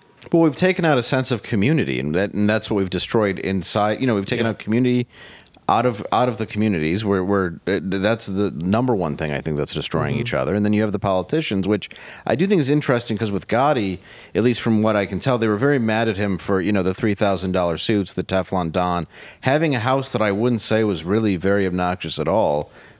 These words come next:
Speaker 1: But now you have all these other leaders who are supposed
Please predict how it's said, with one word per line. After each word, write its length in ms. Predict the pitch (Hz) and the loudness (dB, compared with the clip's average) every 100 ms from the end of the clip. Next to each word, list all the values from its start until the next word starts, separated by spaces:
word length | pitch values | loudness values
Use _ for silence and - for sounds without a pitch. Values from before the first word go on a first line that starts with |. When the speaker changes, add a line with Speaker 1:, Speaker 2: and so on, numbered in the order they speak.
| - | -2
Speaker 1:
But 160 | 110 | 0
now 380 | 107 139 180 131 | 2 2 2 2
you 180 | 110 107 | 2 2
have 240 | 113 104 | 2 0
all 240 | 104 110 113 | 2 2 2
these 500 | 110 107 98 87 82 | 2 2 0 -2 -2
other 240 | - 156 147 | 0 0 0
leaders 480 | 98 87 80 80 - | 0 0 0 -2 -2
who 80 | |
are 40 | 104 | -2
supposed 640 | - 104 110 95 95 82 | -2 -2 -2 0 -2 -4